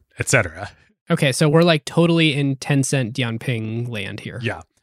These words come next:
Speaker 1: while Alibaba is doubling down on Meituan. So we're setting this up that this is gonna be a,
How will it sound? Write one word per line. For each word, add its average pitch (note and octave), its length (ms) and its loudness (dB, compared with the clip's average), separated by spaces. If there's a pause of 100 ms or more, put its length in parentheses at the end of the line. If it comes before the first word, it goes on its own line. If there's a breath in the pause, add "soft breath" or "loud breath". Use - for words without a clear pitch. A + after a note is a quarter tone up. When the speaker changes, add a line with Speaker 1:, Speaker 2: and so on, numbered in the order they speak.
Speaker 1:
while A#2+ 300 4
Alibaba G2+ 520 4
is E2+ 140 -4
doubling F#2 320 2
down F2 240 -4
on F2 100 -4
Meituan. F2 480 -8
So - 160 -4
we're A#2 140 6
setting B2+ 380 0
this G2 200 0
up F2+ 220 0
that - 160 0
this - 220 2
is G2 120 -2
gonna F#2+ 220 0
be F2+ 240 -4
a, E2+ 300 -4